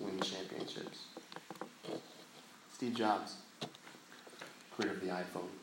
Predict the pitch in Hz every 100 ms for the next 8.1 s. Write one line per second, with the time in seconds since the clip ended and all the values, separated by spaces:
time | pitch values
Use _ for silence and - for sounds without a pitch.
0 | - - - - - - - - - -
1 | - 113 110 131 131 117 117 110 107 95
2 | 101 98 101 101 95 95 92 92 92 95
3 | 95 - - - - 92 95 92 92 95
4 | - 101 95 - - 95 - - - -
5 | - - - - - - - - - -
6 | - - - - - - - - - -
7 | - - - - - 98 98 98 139 139